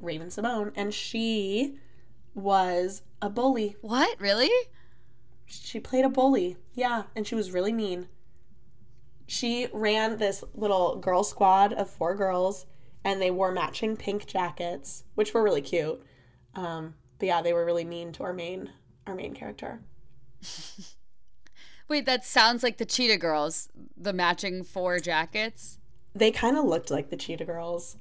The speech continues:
Speaker 2: Yeah, d-, and don't they dance together? I saw you post, you posted a video of them.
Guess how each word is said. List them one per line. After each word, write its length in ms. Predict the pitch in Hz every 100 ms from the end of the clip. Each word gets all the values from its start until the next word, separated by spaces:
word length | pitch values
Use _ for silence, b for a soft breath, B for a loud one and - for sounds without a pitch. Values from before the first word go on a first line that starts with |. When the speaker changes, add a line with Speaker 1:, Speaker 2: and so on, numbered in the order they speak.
| -
Speaker 2:
Yeah, 240 | 254 285
d-, 120 | 202
and 100 | 233
don't 180 | 226 247
they 120 | 302
dance 320 | 233 202 185 -
together? 220 | 247 262
I 120 | 220
saw 160 | 208 220
you 140 | 214
post, 400 | - 202 185 -
you 100 | 214
posted 320 | 202 202 202
a 40 | 185
video 280 | 196 180 143
of 80 |
them. 260 | 135 95 180